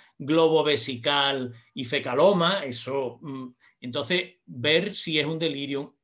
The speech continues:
refractario después de un tiempo razonable. Hombre, si es un delirium en fase agónica, pues no va a tener sentido que me ponga a hacer una hidratación y una rotación de opioides en una fase agónica. Entonces, por eso la importancia de lo de los tiempos, ¿no?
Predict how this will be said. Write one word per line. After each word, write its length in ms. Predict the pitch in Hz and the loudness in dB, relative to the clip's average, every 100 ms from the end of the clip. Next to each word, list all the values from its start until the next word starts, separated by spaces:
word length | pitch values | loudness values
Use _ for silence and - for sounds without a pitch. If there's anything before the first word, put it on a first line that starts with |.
| _ _ _ _ | _ _ _ _
refractario 920 | - 135 117 127 117 143 151 185 240 - _ _ _ | -8 -6 -4 -6 0 0 0 -4 -6 -14 _ _ _
después 440 | 127 120 147 147 | -4 -2 -2 -4
de 80 | 143 | -4
un 140 | 131 | -6
tiempo 320 | 127 135 120 | -6 -6 -4
razonable. 600 | 135 139 143 156 165 175 - | -4 -4 -4 -4 -2 -4 -6
Hombre, 340 | 139 143 117 - _ | -8 -6 -8 -14 _
si 160 | - 131 | -8 -6
es 60 | |
un 80 | 139 | -4
delirium 440 | 135 151 143 131 | -2 -2 -2 -2
en 100 | 120 | -4
fase 280 | 113 123 143 | -4 -6 -6
agónica, 580 | 135 143 143 131 147 160 - _ _ | -4 -4 -4 -4 -6 -6 -16 _ _
pues 160 | 135 131 | -6 -6
no 160 | 135 | -4
va 120 | 143 | -4
a 40 | 139 | -4
tener 240 | 139 139 | -4 -6
sentido 420 | 123 139 127 139 139 | -6 -8 -6 -6 -4
que 80 | |
me 120 | 139 123 | -8 -8
ponga 260 | 135 135 | -8 -6
a 40 | 127 | -6
hacer 340 | 143 139 143 _ _ | -2 -2 -4 _ _
una 240 | 135 139 139 | -8 -4 -2
hidratación 640 | 135 135 135 117 143 143 | -2 -4 -4 -4 -4 -2
y 60 | 143 | -4
una 160 | 139 | -4
rotación 540 | 127 127 120 117 135 131 | -4 -4 -6 -8 -8 -6
de 80 | 123 | -4
opioides 580 | 127 147 143 135 156 _ _ _ | 0 2 2 -2 -8 _ _ _
en 180 | 123 123 | -8 -6
una 120 | 127 | -6
fase 280 | 123 113 113 | -8 -10 -8
agónica. 640 | 113 180 139 117 113 - _ _ | -6 -4 -6 -8 -12 -14 _ _
Entonces, 300 | 120 120 123 | -10 -10 -6
por 180 | 139 | -4
eso 200 | 127 123 | -2 -2
la 80 | 156 | -2
importancia 580 | 156 143 135 143 120 151 | -2 -2 -4 -6 -4 -2
de 80 | 151 | 0
lo 120 | 139 | 0
de 80 | 131 | -2
los 220 | 120 117 | -4 -4
tiempos, 480 | 160 175 127 123 117 | -2 -2 -2 -6 -4
¿no? 280 | 151 208 | -4 -8